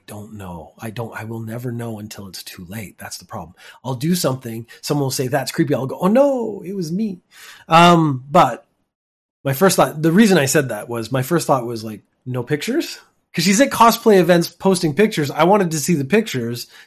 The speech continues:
just to check out what kind of cosplay she was doing. It said, like, a Lolita thing. I was like, "Okay, well, I'm interested. What does that look like?" Uh, but then I was, then I immediately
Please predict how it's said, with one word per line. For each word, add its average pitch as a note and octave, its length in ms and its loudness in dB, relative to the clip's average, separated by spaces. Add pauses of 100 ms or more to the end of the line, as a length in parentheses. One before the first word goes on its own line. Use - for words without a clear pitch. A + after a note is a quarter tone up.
just C#3+ 180 -4
to C#3+ 80 -8
check D3 260 -2
out C#3 160 2
what C3+ 140 -4
kind C3 140 -2
of A#2 60 -10
cosplay D#3 440 -2
she B2 140 -8
was A#2 120 -10
doing. A#2 300 -8
It A#2+ 80 -8
said, C#3 380 0 (220)
like, C3+ 200 -4
a C3+ 40 0
Lolita C3+ 500 2
thing. A#2+ 300 -8
I B2+ 40 -6
was A#2+ 120 -8
like, A#2 120 -8
"Okay, C3+ 220 -6
well, A#2+ 140 -4
I'm C3+ 100 -2
interested. C3 440 -6
What A#2 100 -8
does G#2+ 100 -10
that C#3+ 200 -6
look B2+ 180 -10
like?" G2+ 360 -20 (760)
Uh, - 260 -20 (160)
but G#2+ 300 -6
then D3 140 -2
I D3 60 0
was, C3+ 200 -2
then F3 160 6
I E3 80 6
immediately E3 340 4